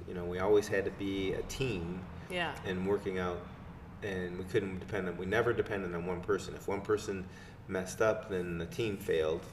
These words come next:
Speaker 1: you know, or, you
Speaker 2: Mm-hmm.
Speaker 1: know, it, it just would, would have a domino effect, basically. So the whole concept of that is, like, you know, getting through life, and,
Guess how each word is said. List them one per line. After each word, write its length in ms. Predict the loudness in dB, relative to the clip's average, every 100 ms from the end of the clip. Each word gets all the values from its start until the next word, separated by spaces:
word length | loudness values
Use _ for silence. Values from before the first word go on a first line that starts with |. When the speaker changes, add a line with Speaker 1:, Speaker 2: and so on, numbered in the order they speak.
| -14 -8
Speaker 1:
you 100 | -4 -2
know, 180 | -2 -4
or, 140 | -2 -2
you 160 | -2
Speaker 2:
Mm-hmm. 20 | -2 -2 -4 -2
Speaker 1:
know, 20 |
it, 160 | -2 0
it 120 | -2
just 200 | -2 0
would, 180 | 0 2
would 180 | 2 2 -2
have 200 | -2 0
a 60 |
domino 440 | 2 2 2 -2 -2
effect, 440 | -4 -4 -6 -6
basically. 460 | -6 -4 -8 -8 -10
So 140 | -8 -8 -10 -14 -16 -16 -6
the 60 | 6
whole 160 | 8 8
concept 520 | 6 4 2 -6 -4
of 80 | 2
that 440 | 2 2 -4 -8 2
is, 380 | 4 4 2 -4
like, 120 | -6 -6 -14 -14 -8
you 60 | -4
know, 160 | -4 0
getting 260 | 0 0 -6
through 280 | -4 -2 0
life, 320 | 0 0 -6
and, 160 | -8